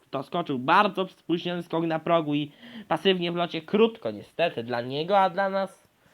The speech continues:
to jest praktycznie gwarancja już drugiego miejsca, więc musimy się cieszyć z tego wyniku. Dobre noki,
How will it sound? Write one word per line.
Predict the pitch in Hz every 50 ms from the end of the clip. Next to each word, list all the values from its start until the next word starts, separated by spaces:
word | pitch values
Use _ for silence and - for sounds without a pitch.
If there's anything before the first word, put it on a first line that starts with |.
| _ _ _ - - _ _
to | - 214
jest | 220 202
praktycznie | - 214 214 208 - 214 208 202
gwarancja | 196 196 202 202 202 202 202 214
już | 202 180
drugiego | 190 190 180 196 196 196
miejsca, | 196 196 190 185 175 - - 147
więc | 139 147 156 156 - _ _ -
musimy | 139 190 180 - 247 240 226 220
się | - 202
cieszyć | - - 202 190 - - - _
z | _
tego | - 120 117 110
wyniku. | 107 107 98 92 85 - 76 - _ _ _ _ _ _ _ _ _ _ _ _ _ _ _ _ _ _ _ _ _ _ _ _ _ _ _ _ _ _ _ _ _ -
Dobre | 131 143 156 160 175
noki, | 170 160 156 156 - 131